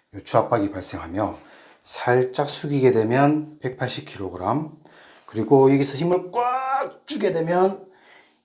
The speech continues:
이백오십 킬로그램 이상의 디스크 압박이 발생합니다. 그럼 디스크가 줄줄 새겠죠. 요렇게 변기 양쪽에 상체를 들어 올릴 수 있는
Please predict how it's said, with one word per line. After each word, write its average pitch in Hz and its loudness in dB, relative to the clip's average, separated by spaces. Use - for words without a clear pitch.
이백오십 143 4
킬로그램 110 -2
이상의 117 -4
디스크 120 -6
압박이 107 -6
발생합니다. - -12
그럼 104 -2
디스크가 - -4
줄줄 104 -4
새겠죠. 98 -2
요렇게 127 6
변기 135 2
양쪽에 127 4
상체를 143 4
들어 135 6
올릴 131 4
수 123 -2
있는 110 -4